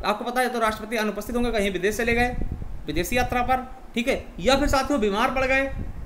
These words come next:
ठीक है, बीमार हो गए, या फिर साथियों उनकी मृत्यु हो गई, या फिर उन्होंने स्वेच्छा से पद त्याग दिया, तो क्या होगा? तो राष्ट्रपति के अनुपस्थिति पर दोस्तों उपराष्ट्रपति, राष्ट्रपति का पद संभालेगा।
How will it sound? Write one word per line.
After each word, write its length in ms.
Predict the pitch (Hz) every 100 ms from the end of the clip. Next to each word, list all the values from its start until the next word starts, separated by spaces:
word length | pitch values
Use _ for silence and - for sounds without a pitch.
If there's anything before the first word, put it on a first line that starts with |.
| - - -
ठीक 120 | 226
है, 60 |
बीमार 260 | 160 175 233
हो 80 | 247
गए, 100 | 226
या 160 | 185
फिर 160 | 233 277
साथियों 280 | 254 262 277
उनकी 180 | 254 254
मृत्यु 340 | 202 - 220
हो 80 | 233
गई, 200 | 247 269 - - 170
या 140 | 262
फिर 160 | 269 277
उन्होंने 260 | 254 269
स्वेच्छा 380 | 269 220 214 226
से 120 | 226
पद 240 | - 220 196
त्याग 180 | 196 175
दिया, 200 | 147 139
तो 180 | - 277
क्या 160 | 277
होगा? 320 | 254 247 247 269 269 - -
तो 80 | 214
राष्ट्रपति 760 | 190 220 269 285 262 254 262
के 200 | 254 262 269 - - - - -
अनुपस्थिति 680 | 240 254 247 254 - 262 311
पर 160 | 294
दोस्तों 320 | 262 262 262 269
उपराष्ट्रपति, 920 | 254 233 220 220 214 214 214 247 262 170
राष्ट्रपति 540 | 180 185 175 185 208
का 120 | 175
पद 180 | 151 175
संभालेगा। 680 | - 147 143 139 131 123